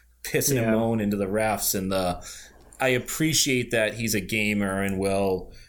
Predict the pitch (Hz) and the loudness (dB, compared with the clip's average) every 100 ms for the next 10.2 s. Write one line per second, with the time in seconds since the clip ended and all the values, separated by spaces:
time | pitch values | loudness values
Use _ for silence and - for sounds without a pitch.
0 | _ 120 117 113 117 107 107 104 104 95 | _ -4 0 0 0 0 0 2 2 0
1 | 90 101 104 98 95 98 101 98 90 101 | 0 0 2 0 0 0 0 -2 -2 -2
2 | 95 92 - 101 95 92 92 90 101 98 | 0 0 0 -2 -2 -2 -2 -2 -2 -2
3 | 98 - 101 95 92 92 92 90 90 87 | -4 -2 -2 0 -2 0 -2 -2 -2 -2
4 | - 95 87 90 90 87 90 87 85 82 | -2 -2 0 -2 -2 -4 -2 -4 -2 -4
5 | 98 101 95 90 - - - 101 107 104 | -2 -2 -2 -4 -8 -16 -6 -2 -2 0
6 | 117 113 101 101 92 90 98 104 92 87 | 0 0 0 0 0 0 0 0 0 -2
7 | - 104 113 - - 131 160 170 131 127 | -2 -2 -2 -2 -4 -4 -2 -2 0 -2
8 | 120 120 120 120 - 123 117 90 - - | -2 -2 -4 -6 -4 0 0 0 -6 -16
9 | - - - - - _ - - - 123 | -16 -16 -20 -20 -20 _ -20 -20 -6 -2
10 | 139 | -2